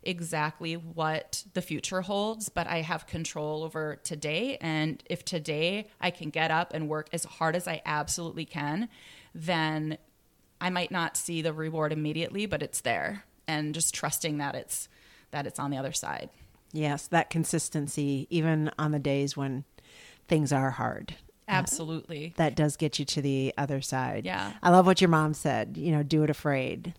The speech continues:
Speaker 2: That's, that's a good mantra.
Speaker 1: It is.
Speaker 2: And, uh,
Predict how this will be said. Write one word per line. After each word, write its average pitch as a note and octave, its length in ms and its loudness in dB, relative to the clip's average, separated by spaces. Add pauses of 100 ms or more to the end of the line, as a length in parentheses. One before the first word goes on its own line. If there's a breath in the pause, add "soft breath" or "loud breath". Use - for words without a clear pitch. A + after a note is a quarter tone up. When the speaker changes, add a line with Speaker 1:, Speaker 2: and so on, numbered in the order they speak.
Speaker 2:
That's, D#3 380 0
that's D#3 180 2
a E3+ 60 2
good D#3 180 4
mantra. C#3+ 600 0 (200)
Speaker 1:
It G3 120 0
is. F3 540 -2 (240)
Speaker 2:
And, E3+ 460 4 (160)
uh, E3+ 360 8